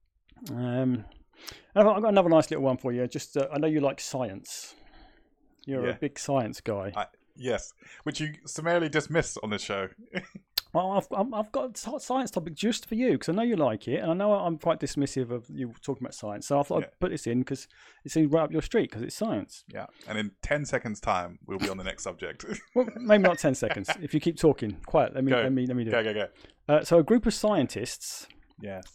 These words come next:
Speaker 1: have swallowed the heads from Lego men in an experiment named "Everything is Awesome, Don't Forget the Lego."
Speaker 2: Okay. <laughs>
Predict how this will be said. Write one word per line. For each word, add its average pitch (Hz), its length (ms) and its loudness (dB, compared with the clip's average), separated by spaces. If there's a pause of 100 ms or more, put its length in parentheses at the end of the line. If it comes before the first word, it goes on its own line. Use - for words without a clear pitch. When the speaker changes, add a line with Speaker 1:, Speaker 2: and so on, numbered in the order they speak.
Speaker 1:
have 147 240 0
swallowed 202 500 6
the 170 80 2
heads 170 420 0
from 151 240 0
Lego 147 280 6
men 107 280 -2 (2000)
in 208 160 8
an 208 80 8
experiment 226 640 8
named 156 500 2 (600)
"Everything 202 480 6
is 185 120 6
Awesome, 135 580 4 (220)
Don't 151 220 4
Forget 139 260 -2
the 135 100 0
Lego." 98 360 -2 (260)
Speaker 2:
Okay. 104 600 0 (220)
<laughs> 254 180 -2